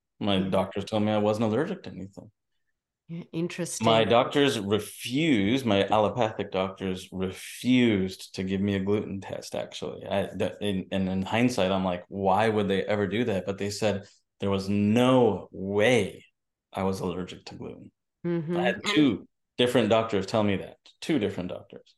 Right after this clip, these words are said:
Speaker 2: And that's very, very common. And that happened to us as well when, you know, my son was first diagnosed and I started to dive into, like, the natural, uh, approaches for A D H D. You know, I read a lot of
Speaker 1: Right.
Speaker 2: studies about gluten and about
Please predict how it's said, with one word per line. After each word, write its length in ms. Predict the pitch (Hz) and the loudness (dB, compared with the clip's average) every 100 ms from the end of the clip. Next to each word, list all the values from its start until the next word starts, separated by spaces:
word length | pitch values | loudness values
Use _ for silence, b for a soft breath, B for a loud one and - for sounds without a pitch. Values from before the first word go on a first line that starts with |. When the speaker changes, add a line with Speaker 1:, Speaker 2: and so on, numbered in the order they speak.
| 240 | -6
Speaker 2:
And 120 | 262 | 0
that's 220 | 294 294 | 0 0
very, 320 | 226 269 262 214 | 2 6 6 6
very 220 | 226 202 | 4 4
common. 380 | 202 214 202 180 | 4 2 4 2
And 180 | 185 | 4
that 140 | 190 190 | 2 2
happened 360 | 202 190 180 170 | 0 2 2 2
to 220 | 175 170 | 2 4
us 220 | 160 - | 4 2
as 160 | 156 160 | -4 0
well 400 | 202 190 175 170 | 4 6 6 6
when, 380 | 165 160 160 | 4 4 0
you 80 | 160 | 0
know, 80 | 156 | 0
my 160 | 151 151 | 0 0
son 240 | - 160 | 0 -2
was 140 | 160 | -2
first 220 | - 151 156 | -2 -2 2
diagnosed 440 | 160 160 156 151 | 2 2 0 -2
and 100 | 151 | -2
I 60 | 147 | -2
started 260 | 160 147 | -2 -2
to 140 | 139 147 | -6 0
dive 320 | 156 151 147 | 4 4 2
into, 260 | 151 147 151 | -2 -4 -2
like, 220 | 139 139 | -2 -2
the 60 | |
natural, 800 | 151 147 - - - 156 147 151 B B B | -2 -2 -2 -4 -2 -2 -2 -4 B B B
uh, 720 | 160 156 139 139 139 143 139 - | 0 2 4 2 2 2 0 0
approaches 1080 | 156 - 240 254 262 - 175 160 156 - - - - | -2 -2 2 2 2 0 0 2 2 -2 -2 -14 0
for 160 | 175 | 4
A 120 | 151 | 4
D 120 | 151 151 | 4 2
H 340 | 151 139 - | 2 -2 2
D. 240 | 277 269 | 6 6
You 140 | 214 175 | 6 2
know, 100 | 156 | 4
I 100 | 156 | 4
read 160 | 151 | 2
a 40 | 151 | 0
lot 120 | 147 | 2
of 60 | 190 | 2
Speaker 1:
Right. 160 | - | 0
Speaker 2:
studies 340 | - 208 202 175 | 0 0 0 0
about 360 | 143 131 127 | 2 0 0
gluten 440 | 254 311 277 247 202 | 0 2 2 0 2
and 260 | 175 165 | 2 2
about 320 | 160 156 151 | 2 4 2